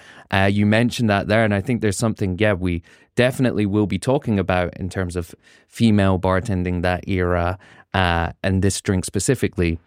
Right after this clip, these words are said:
Before we get into those, though, for those maybe listening today who they know the name, they're maybe not familiar with the,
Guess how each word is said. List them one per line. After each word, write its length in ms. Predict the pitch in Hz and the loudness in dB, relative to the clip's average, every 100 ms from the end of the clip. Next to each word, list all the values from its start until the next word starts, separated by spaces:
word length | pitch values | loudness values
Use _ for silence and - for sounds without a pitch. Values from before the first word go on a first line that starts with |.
| _ _ _ - | _ _ _ -6
Before 280 | 110 170 156 | 0 2 4
we 100 | 123 | 2
get 200 | 143 98 | 2 0
into 240 | 120 113 | -2 0
those, 260 | 98 92 90 | 0 0 -2
though, 320 | 87 85 - _ _ - _ _ | -4 -6 -10 _ _ -20 _ _
for 280 | - 120 110 | -2 0 4
those 320 | 123 117 104 | 2 2 0
maybe 240 | 104 95 | -2 -2
listening 420 | 107 156 - 131 | 0 0 0 -2
today 480 | 117 110 113 113 113 | 0 0 2 2 2
who 340 | 110 101 95 98 _ - | 0 -2 -4 -6 _ -2
they 120 | 113 | 2
know 200 | 151 180 | 4 4
the 120 | 170 165 | 2 2
name, 480 | 160 160 160 156 | 2 2 0 0
they're 80 | 131 | 0
maybe 260 | 131 131 139 | 0 0 0
not 200 | 131 - | 0 0
familiar 380 | 131 127 127 120 | 2 4 4 2
with 100 | 110 | 0
the, 280 | 110 110 | -2 -2